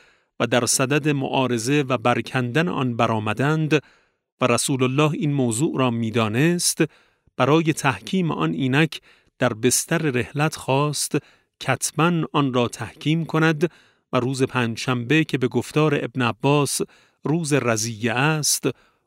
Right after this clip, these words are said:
عمر با هیاهو و جنجال و غلط اندازی و لغت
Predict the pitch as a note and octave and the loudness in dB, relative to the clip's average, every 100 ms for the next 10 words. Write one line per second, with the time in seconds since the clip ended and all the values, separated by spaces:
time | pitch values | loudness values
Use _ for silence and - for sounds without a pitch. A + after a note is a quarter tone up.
0 | _ D3+ C#3 D#3 E3+ C#3 C3 A2+ C3 C3 | _ 2 6 4 4 2 0 2 -2 0
1 | B2+ - F3 D3 C3 B2+ A2+ G#2+ C3+ D3 | -2 -2 -4 -2 -2 -2 -2 -2 0 0
2 | C#3 C3 - A#2+ A2 B2 A#2 A#2 A#2+ A2 | -2 -4 0 -2 -2 -2 -2 0 -2 -2
3 | D#3+ D3+ C3 A#2 A2 C#3 D#3+ - | -4 -2 -2 0 2 2 2 -2